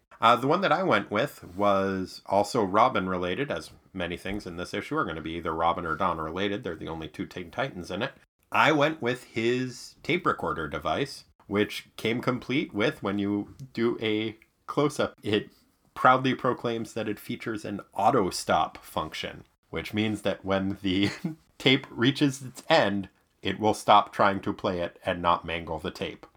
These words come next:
which I have to believe fairly, first of all, there's the fact that he's using a tape recorder at all as his means of recording, but the fact that auto stop would be an advertised feature rather than assumed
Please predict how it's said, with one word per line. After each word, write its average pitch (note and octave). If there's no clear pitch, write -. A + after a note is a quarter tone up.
which G2
I B2
have D#3
to A#2+
believe F#2+
fairly, G2+
first -
of C#3+
all, G#2+
there's F#2+
the G2+
fact A#2+
that G2
he's F2
using E2+
a D#2+
tape -
recorder D#2
at -
all -
as C#2+
his D2+
means D2+
of D#2
recording, E2+
but G2+
the A2
fact -
that A#2+
auto G2
stop G2
would E2+
be F#2
an E2+
advertised F#2
feature E2+
rather D#2+
than D#2
assumed F2